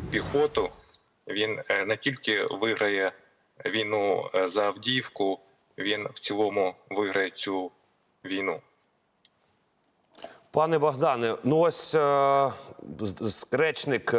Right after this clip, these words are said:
Speaker 2: Об'єднаного прес-центру Сил оборони Таврійського напрямку, е, Олександр Ш-, е, Штупун, е, говорив про те, що сорок тисяч росіян зараз, е, біля Авдіївки, навколо неї.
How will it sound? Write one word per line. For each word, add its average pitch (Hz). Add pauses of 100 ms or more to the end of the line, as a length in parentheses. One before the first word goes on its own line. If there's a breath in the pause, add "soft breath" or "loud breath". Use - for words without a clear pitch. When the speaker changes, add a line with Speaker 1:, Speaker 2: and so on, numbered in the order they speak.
Speaker 2:
Об'єднаного 110
прес-центру 117
Сил 117
оборони 120 (260 loud breath)
Таврійського 120
напрямку, 123 (400 loud breath)
е, -
Олександр 107
Ш-, -
е, 101
Штупун, 139
е, - (180)
говорив 127
про 117
те, 147
що 123 (540 loud breath)
сорок 185
тисяч 147
росіян 120
зараз, 90
е, 98
біля 98
Авдіївки, 90
навколо 98
неї. 85